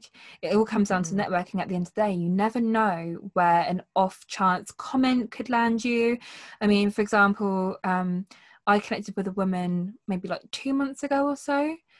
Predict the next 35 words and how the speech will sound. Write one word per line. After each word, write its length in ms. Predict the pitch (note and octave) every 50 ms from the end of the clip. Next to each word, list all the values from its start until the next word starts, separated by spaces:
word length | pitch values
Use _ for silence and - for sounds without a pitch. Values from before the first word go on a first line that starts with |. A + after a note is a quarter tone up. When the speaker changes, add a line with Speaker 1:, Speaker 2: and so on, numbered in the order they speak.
| _ _ _
Speaker 1:
randomly 640 | A3+ A3+ A#3+ B3 B3+ C4 C4 C4+ C#4 C#4+ C#4+ C#4+ - _ _
on 180 | - A#3 A3+ A3
a 80 | G#3+
Facebook 360 | G#3+ - A#3+ A#3+ A#3+ - A3+ A3+
group. 320 | - C4+ C4+ C#4 - - _ _ - - - - - - _ _
And 100 | G#3+ G#3+
now 520 | A3 A3+ A#3+ A#3+ A#3 A#3 A#3 A#3 A3+ A3+ - _
she's 400 | - - - - A#3 A3 G#3 - - -
a 60 | G3+
potential 720 | - - - - A#3 G#3+ A3 - - - G#3+ A3 G3 G3+ -
<laughs> 60 | - -
lead 520 | G#3+ A3 B3 A#3 E3+ C#3 E3 F#3 F#3 - - - - - - - - - - _ _ -
and 260 | G3 G3 G3 G3 G3
Speaker 2:
Mm-hmm. 180 | G3 F#3 F#3 F#3+
Speaker 1:
out 140 | G3+ G3 G3
of 120 | G3+ G3+
nowhere. 520 | G#3 G#3+ A3+ A#3+ A#3+ A3+ G#3 E3+ E3+ E3 -
And 160 | - G3 G3+
you 100 | G#3+ G#3+
just 200 | G#3 A3+ A3 -
never 180 | A#3 A3 A3 A#3
know. 160 | A#3 A#3+ A#3
If 320 | G3 E3+ - - G#3 -
you 80 | B3 A#3+
just 240 | - D4+ - - -
chat 320 | - - - - - -
to 80 | - G#3+
people, 480 | - A3 A3 A3 - A#3+ A3+ A3+ A3 -
get 160 | A3+ A3+ - G#3+
to 120 | - A3
know 140 | G3+ G3 G3 - - - _
people, 500 | - G#3 G3+ - - G#3 G3 G3 F#3+ G3 - - - -
let 120 | G3 - -
them 100 | F#3+ F#3+
get 140 | G3 G3